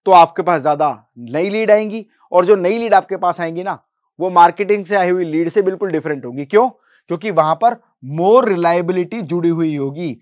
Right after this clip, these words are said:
क्योंकि उस ग्राहक का, उसके लिंक का, उसके रेफरेंस का एक ग्राहक आपके प्रोडक्ट का इस्तेमाल कर रहा है और उसने उसकी विशेषता बताई है। साथ ही साथ उस सेटिस्फाई क्लाइंट की क्रेडिबिलिटी भी उस लीड में जुड़ी होगी,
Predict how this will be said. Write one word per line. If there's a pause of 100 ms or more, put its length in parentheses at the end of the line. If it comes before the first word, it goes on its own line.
(200)
क्योंकि
उस
ग्राहक
का,
उसके
लिंक
का,
उसके
रेफरेंस
का
एक
ग्राहक
आपके
प्रोडक्ट
का
इस्तेमाल
कर
रहा
है (360)
और
उसने
उसकी
विशेषता
बताई
है। (360)
साथ
ही
साथ (220)
उस
सेटिस्फाई
क्लाइंट
की
क्रेडिबिलिटी
भी (800)
उस
लीड
में
जुड़ी
होगी,